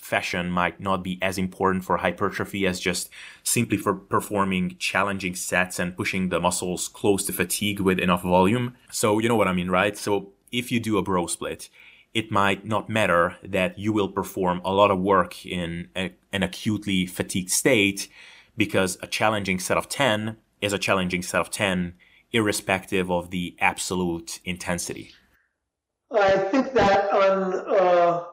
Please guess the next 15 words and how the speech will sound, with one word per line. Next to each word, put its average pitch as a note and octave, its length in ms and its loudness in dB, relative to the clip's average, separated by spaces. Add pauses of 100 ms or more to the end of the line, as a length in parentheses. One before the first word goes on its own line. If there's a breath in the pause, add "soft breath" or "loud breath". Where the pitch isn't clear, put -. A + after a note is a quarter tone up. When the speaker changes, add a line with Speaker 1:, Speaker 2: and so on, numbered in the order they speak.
Speaker 2:
to F3+ 140 0
some G#3 320 4
extent E3 360 2
that - 280 2
probably E3+ 420 4
is D#3 160 2
the - 80 -4
case. D#3+ 560 0
As D#3 320 4
I D#3+ 80 4
mentioned E3 400 2
earlier, F3+ 420 6
I D3 140 4
do G3 160 -2
think E3+ 400 2